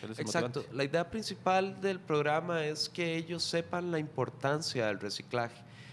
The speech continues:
Speaker 2: El, la iniciativa no está diseñada únicamente para que los chicos agarren los envases y los lleven a las máquinas, sino que sepan el beneficio que es,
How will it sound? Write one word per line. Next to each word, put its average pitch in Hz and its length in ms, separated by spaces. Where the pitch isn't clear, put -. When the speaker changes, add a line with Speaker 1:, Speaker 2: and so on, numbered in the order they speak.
Speaker 2:
El, 127 800
la 139 100
iniciativa 143 680
no 180 120
está 175 340
diseñada 160 720
únicamente 165 680
para 135 280
que 135 120
los 123 140
chicos 147 400
agarren 156 420
los 160 160
envases 160 500
y 160 60
los 127 180
lleven 147 380
a 120 60
las 107 120
máquinas, 117 480
sino 120 220
que - 80
sepan 151 320
el 156 100
beneficio 135 840
que 120 100
es, - 320